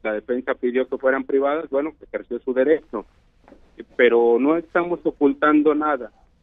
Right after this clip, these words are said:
Quien lo ha querido aparecer así, sinceramente, son opinantes políticos,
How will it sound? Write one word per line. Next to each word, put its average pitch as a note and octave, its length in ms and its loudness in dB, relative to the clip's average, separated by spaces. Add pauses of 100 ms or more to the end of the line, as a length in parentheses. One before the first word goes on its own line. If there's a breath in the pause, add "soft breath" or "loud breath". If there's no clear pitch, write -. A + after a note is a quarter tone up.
Quien A#2+ 220 -4
lo C3+ 140 0
ha F#3 60 -4
querido E3 380 -2
aparecer C3 520 -4
así, C#3 340 -14
sinceramente, C3+ 720 -8
son C#3+ 200 -2
opinantes C3 680 -8 (140)
políticos, C3 680 -4